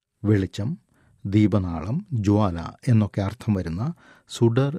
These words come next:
എന്ന സംഘടന സ്ഥാപിച്ചുകൊണ്ട് നിശ്ചയദാർഢ്യത്തോടെ സധൈര്യം ഇറങ്ങിത്തിരിച്ച ശ്രീമതി ഗീത ജേക്കബ് ഈ സംഘടനയുടെ സ്ഥാപന പശ്ചാത്തലവും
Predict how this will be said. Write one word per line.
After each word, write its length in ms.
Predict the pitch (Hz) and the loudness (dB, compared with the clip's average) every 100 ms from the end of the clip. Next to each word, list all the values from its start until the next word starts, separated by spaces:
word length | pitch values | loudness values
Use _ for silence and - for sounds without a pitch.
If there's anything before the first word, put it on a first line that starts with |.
| - | 0
എന്ന 220 | 131 101 90 82 | 2 4 0 -4
സംഘടന 420 | - 117 107 110 104 | -4 0 2 2 0
സ്ഥാപിച്ചുകൊണ്ട് 760 | - 104 104 101 90 85 69 - - _ _ - | 0 -2 0 -2 -2 -4 -8 -16 -20 _ _ 2
നിശ്ചയദാർഢ്യത്തോടെ 1080 | 113 110 - 120 101 98 95 92 80 78 139 - _ _ _ | 4 4 4 4 4 -2 -4 -8 -10 -10 -12 -14 _ _ _
സധൈര്യം 720 | - 123 117 135 135 113 98 87 - | -2 0 2 2 0 0 -2 -4 -2
ഇറങ്ങിത്തിരിച്ച 600 | 117 113 107 - 87 - 87 90 - | 2 4 4 0 -6 -8 -12 -14 -14
ശ്രീമതി 500 | - 110 98 80 80 - | -2 0 0 -4 -10 -4
ഗീത 240 | 113 113 107 | 2 2 2
ജേക്കബ് 500 | 95 87 - 95 - 170 - _ _ _ _ - | -4 -6 -10 -12 -10 -10 -12 _ _ _ _ 0
ഈ 120 | 135 | 2
സംഘടനയുടെ 600 | 165 151 113 107 107 95 98 | 4 2 4 4 2 0 -2
സ്ഥാപന 420 | - 98 120 117 | -2 -2 0 0
പശ്ചാത്തലവും 720 | 110 - 107 - 90 80 | 0 -4 -6 -6 -8 -10